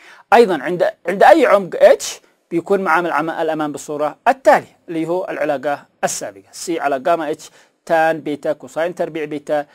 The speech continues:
زائدا تان فاي على تان بيتا. أيضًا، آه، في حالة الميول غير المحددة في تربة عامة ولكن مع سريان الماء، إيش اللي بيحصل؟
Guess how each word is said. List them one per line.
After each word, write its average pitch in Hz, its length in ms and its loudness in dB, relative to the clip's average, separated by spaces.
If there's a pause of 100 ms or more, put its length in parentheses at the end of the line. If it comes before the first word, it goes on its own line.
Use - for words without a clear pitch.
(260)
زائدا 139 600 -2 (360)
تان 180 260 0
فاي 151 400 0
على 135 220 -4
تان 127 420 -12 (180)
بيتا. 147 340 -12 (960)
أيضًا، 311 420 8 (140)
آه، 220 220 10
في 247 200 2
حالة 320 380 8
الميول 254 440 4
غير 262 280 6
المحددة 214 600 4
في 196 200 -6
تربة 254 320 4
عامة 226 380 6
ولكن 233 760 6
مع 214 420 2
سريان 190 540 6
الماء، 156 280 -6 (180)
إيش 214 160 4
اللي 269 120 4
بيحصل؟ 196 540 2